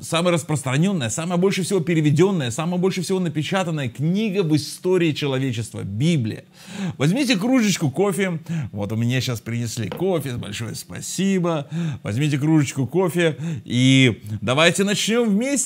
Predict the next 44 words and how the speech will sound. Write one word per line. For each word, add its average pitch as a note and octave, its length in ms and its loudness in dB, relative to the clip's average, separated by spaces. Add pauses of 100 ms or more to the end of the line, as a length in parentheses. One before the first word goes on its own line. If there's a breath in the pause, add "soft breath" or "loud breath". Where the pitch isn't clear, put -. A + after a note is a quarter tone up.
(100)
общаться. B2+ 600 0
Я D3+ 180 2
Максимов E3+ 380 2
Максим, F3 420 0
и F3 60 -4
это G#3+ 240 -4
община C4 320 -4
Дом B3+ 260 -2
Веры. A#3 300 2
Добро D#3 360 -4
пожаловать F#3 380 -2
в D3 40 -6
нашу E3+ 260 -2
интернет-общину C#3 680 -2
Дом B2 160 -2
Веры. F3+ 240 2
Присоединяйтесь A3 560 -4
к - 60 -8
нам. A2 180 -2
Каждый F3+ 260 -2
день F#3+ 180 2
мы C#3 180 2
в - 20 0
прямом D#3 400 0
эфире E3+ 240 -2
рассуждаем F#3 480 0
о G3+ 60 -4
Писании, D#3 580 -2 (460 loud breath)
а, B2 240 0
раз-, C3+ 280 2
изучаем F#3 520 2 (100)
Библию, B2 520 2
изучаем F#3+ 580 0
то, F#3+ 240 2
что F3 160 0
Бог E3 260 2
нам D#3+ 180 0
говорит. D3 420 2
Каждый E3+ 360 0
день, D#3 220 4
кроме C#3+ 240 0
субботы B2 300 -2
и - 20 -8
понедельника, D3+ 640 0